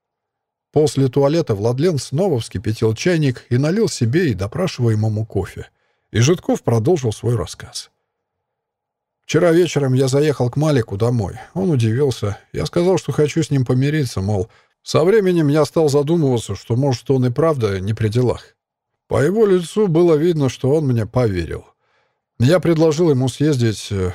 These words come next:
в то место, где его посвящали в бандиты, чтобы он там поклялся, что не причастен к краже. Мол, только тогда я смогу ему поверить окончательно. Он клюнул на эту удочку и пошел со мной. Мы приехали на Чучур-Муран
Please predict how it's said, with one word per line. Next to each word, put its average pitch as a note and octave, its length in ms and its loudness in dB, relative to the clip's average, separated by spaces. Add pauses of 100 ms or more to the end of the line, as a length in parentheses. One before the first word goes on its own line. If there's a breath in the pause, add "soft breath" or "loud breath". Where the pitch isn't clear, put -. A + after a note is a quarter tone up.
в - 60 -20
то C3+ 140 2
место, C3+ 380 0
где G2+ 360 -2
его A2 320 0
посвящали A2+ 580 0
в G2 80 -4
бандиты, C3+ 540 -2
чтобы A2+ 280 -4
он F3 120 -2
там C3+ 220 0
поклялся, C#3+ 520 0
что - 160 -4
не B2+ 120 2
причастен B2+ 640 -2
к - 40 -12
краже. B2+ 400 -2 (320)
Мол, D#3 220 4
только E3+ 340 2
тогда D#3 400 2
я A#2+ 120 2
смогу A#2+ 400 -2
ему A2 200 0
поверить A#2+ 440 0
окончательно. F#2 840 -6 (540)
Он A3 220 0
клюнул D3+ 380 2
на G#2 140 -2
эту A#2+ 180 0
удочку D#3+ 440 0
и A3+ 80 0
пошел C3+ 440 -2
со A#2+ 160 -2
мной. A2+ 260 -2 (680)
Мы D3+ 180 4
приехали C#3+ 480 0
на A2 220 0
Чучур-Муран C3 920 0